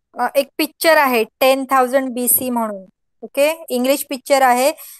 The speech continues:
त्याच्यामध्ये आदिमानवाचा हा, जे तुम्ही आता शिकताय ना, तो काळ दाखवलेला आहे.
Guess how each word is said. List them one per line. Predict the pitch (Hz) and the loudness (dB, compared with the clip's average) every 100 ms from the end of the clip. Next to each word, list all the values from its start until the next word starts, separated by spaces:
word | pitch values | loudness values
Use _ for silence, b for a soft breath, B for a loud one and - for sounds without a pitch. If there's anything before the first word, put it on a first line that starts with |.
| - | -6
त्याच्यामध्ये | 233 277 277 269 302 | -2 2 2 2 4
आदिमानवाचा | 277 226 262 269 262 262 269 262 285 | 4 2 0 0 0 0 -2 0 0
हा, | 247 240 233 | 2 2 2
जे | 208 247 | 2 -2
तुम्ही | 262 262 | 0 -2
आता | 254 - 277 | -2 -2 -4
शिकताय | - 254 _ 294 302 | -4 -14 _ 0 0
ना, | 294 254 | 0 -4
तो | - | -4
काळ | 262 - 262 269 | -4 2 4 4
दाखवलेला | 254 240 254 240 233 226 | 2 0 -4 -4 -2 -2
आहे. | 214 202 | -2 -8